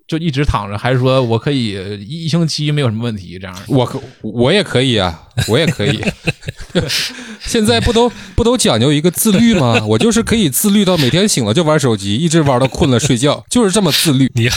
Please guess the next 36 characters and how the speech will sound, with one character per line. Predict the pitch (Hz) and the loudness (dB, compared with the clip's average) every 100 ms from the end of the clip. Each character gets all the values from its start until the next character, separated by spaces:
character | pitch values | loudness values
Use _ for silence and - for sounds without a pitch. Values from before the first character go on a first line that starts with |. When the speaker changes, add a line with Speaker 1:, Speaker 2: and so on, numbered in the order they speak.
| - 170 | -2 -4
Speaker 3:
说 | - 170 214 | 0 -2 -2
躺 | - - 95 98 | -6 -6 -4 0
到 | 113 160 | 0 0
四 | 170 - 185 | -2 -2 -2
肢 | 151 151 | 0 -2
退 | 147 165 | -2 -2
化， | 160 190 202 104 104 | 0 -2 -2 -2 -2
这 | 117 | -4
个 | - 127 113 - 139 - | -2 -2 -2 -4 -4 -6
时 | - - 170 | -4 0 2
间 | 165 | 2
有 | 196 | 0
点 | 170 | 0
长， | - - 101 107 160 | -2 -4 -4 0 0
知 | 143 | 0
道 | 135 | -2
吧？ | - - - - 139 139 - 160 | -2 -6 -8 -18 -18 -18 -10 -10
<laughs> | - - 269 285 - - | -10 -18 -18 -18 -16 -4
不 | 143 | 0
一 | |
定 | 151 170 156 | 2 2 0
能 | |
活 | 131 117 104 131 | -2 -2 0 2
那 | 156 | 0
时 | 156 - | -4 -6
候， | 107 104 104 | -4 -2 0
但 | - | 2
是 | 123 | 2
那 | 127 131 | 0 0
个 | 131 - | -2 -2
躺 | - 104 98 | -4 -4 -4
着 | 101 | -2
能 | 135 135 | 0 -2
躺 | - 95 | -4 -6
一 | 95 | -8
天。 | - | -10